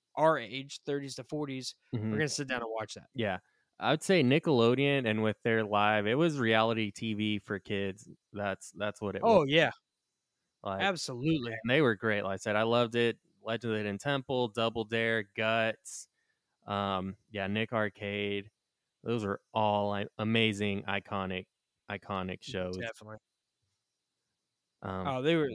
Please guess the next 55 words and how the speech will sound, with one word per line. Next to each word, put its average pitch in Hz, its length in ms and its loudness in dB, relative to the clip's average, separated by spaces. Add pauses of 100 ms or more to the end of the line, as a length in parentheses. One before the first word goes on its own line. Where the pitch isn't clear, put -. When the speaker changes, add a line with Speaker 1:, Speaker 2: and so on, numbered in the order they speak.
Speaker 1:
they 165 120 4
were 139 140 0
fantastic. 120 640 -6
I, 180 160 6
I 175 200 4
loved 190 360 8
'em. 170 420 2
I 147 100 -6
mean, 139 460 -4
those 170 280 2
are 175 40 2
the 156 100 2
ones 147 240 0
that 135 100 -2
I 127 80 -2
watched 131 320 -4
all 143 220 0
the 127 60 -2
time. 131 280 -6
They'd 156 180 0
rerun 160 440 0
Double 123 220 -4
Dare 117 200 -6
like 107 180 -12
crazy 110 520 -10
in 107 80 -10
the 110 80 -12
nineties. 104 500 -12 (260)
Speaker 2:
Yep. 101 200 -2
Speaker 1:
Uh, 127 120 -2
usually 143 440 0
either 139 300 0
after 135 320 0
or - 20 -6
before 123 420 -6
Legends 120 380 -8
of 113 80 -10
the 104 80 -10
Hidden 107 220 -14
Temple. 156 480 2 (400)
Uh, 123 200 -6
Nick 170 240 0
Arcade, 156 400 2
I - 20 0
remember 139 260 0
always 135 360 2
watching 135 360 -4
in 117 80 -8
the 117 60 -8
mornings. 180 560 2 (520)
Uh, - 80 -20 (440)
I 143 60 -14
mean, 151 140 -6
those 185 240 2
are, 131 180 -6